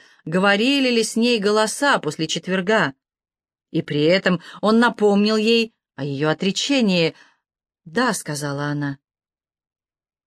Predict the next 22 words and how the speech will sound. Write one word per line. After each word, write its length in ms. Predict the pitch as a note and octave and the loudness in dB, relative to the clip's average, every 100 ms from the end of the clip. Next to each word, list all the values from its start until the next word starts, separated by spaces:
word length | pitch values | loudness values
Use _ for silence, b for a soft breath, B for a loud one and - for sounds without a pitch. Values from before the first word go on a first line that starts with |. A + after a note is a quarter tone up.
| _ _ _ _ _ _ - | _ _ _ _ _ _ -2
И 200 | A3 A3 | 2 2
из 100 | F#3+ | 2
её 260 | A3 G#3+ | 0 2
слов 340 | G#3 A3 G#3+ G3 | 2 2 0 0
выяснилось, 760 | E3+ A3+ A#3 G#3 D#3+ D3+ - - B | 0 2 2 -2 -2 -2 -4 -10 B
что 200 | - F#3 | -6 -2
голоса 480 | E3+ F3 E3 F3+ G3 | 2 2 2 2 2
говорили 380 | F3+ E3+ E3+ E3 | 2 2 2 0
с 120 | - | -2
ней 300 | F3 F#3 E3+ b | 0 0 -2 b
об 160 | D3+ D3+ | -4 -4
отречении, 800 | C#3+ D3 - F3+ A3+ G3+ C#3+ - _ _ _ _ | -4 -6 -4 -2 0 0 -2 -8 _ _ _ _
рассказали 720 | - E3+ - F3+ D3 D#3+ G#3+ | -2 -2 0 -2 0 0 0
ей 320 | G#3+ D#3+ D3+ - _ _ | 0 0 -2 -4 _ _
об 260 | C#3 C#3 | -8 -6
этом. 400 | D3 C#3 - C3+ - _ _ _ _ _ _ _ _ _ _ _ _ _ | -6 -8 -12 -16 -18 _ _ _ _ _ _ _ _ _ _ _ _ _
Она 200 | - D#3+ | -6 0
ещё 340 | G#3 G#3 - A3+ | 2 2 2 2
раз 440 | A#3 A3 E3+ - _ _ _ _ | 4 2 0 -6 _ _ _ _
чистосердечно 1000 | - D#3+ E3+ - E3 D3 G#3 C4 - D#3 | -6 -4 -4 -2 -2 0 0 0 -2 -4
подтвердила 640 | D#3 D3+ - D#3+ D#3 F3 | -6 -8 -2 -2 0 0
божественность 840 | D#3 D#3 D3+ F3 G3 - C#3+ C#3+ | 0 0 0 -2 -4 -4 -6 -6